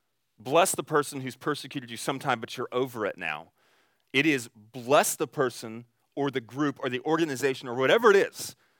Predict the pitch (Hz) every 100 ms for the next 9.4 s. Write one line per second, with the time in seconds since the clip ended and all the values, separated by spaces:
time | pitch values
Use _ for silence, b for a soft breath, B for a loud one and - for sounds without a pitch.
0 | _ _ - 120 113 113 147 175 156 139
1 | 117 117 123 135 107 85 80 _ _ -
2 | 98 - 113 92 - 82 76 _ _ _
3 | _ _ _ _ _ 139 139 123 - 143
4 | 156 170 156 127 117 - - 95 85 -
5 | - - _ _ _ _ _ 123 151 143
6 | - 165 170 165 - 160 151 147 131 b
7 | b b b _ _ _ _ - 131 131
8 | 180 190 160 139 - 127 113 - _ 107
9 | 156 156 127 113